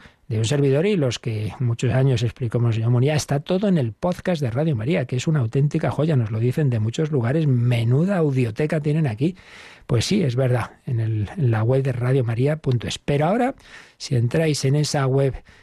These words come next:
de radiomaria punto es y los vais a encontrar en la portada,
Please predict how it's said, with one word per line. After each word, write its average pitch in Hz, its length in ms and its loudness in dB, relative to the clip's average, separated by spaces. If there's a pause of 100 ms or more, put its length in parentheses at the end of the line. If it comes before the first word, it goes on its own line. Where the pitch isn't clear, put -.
(220)
de 120 560 2
radiomaria 135 720 0
punto 196 340 2
es 208 260 0
y 135 60 -6
los 117 180 -2
vais 139 180 0
a 156 40 0
encontrar 135 500 0
en 120 260 0
la 110 120 0
portada, 180 640 0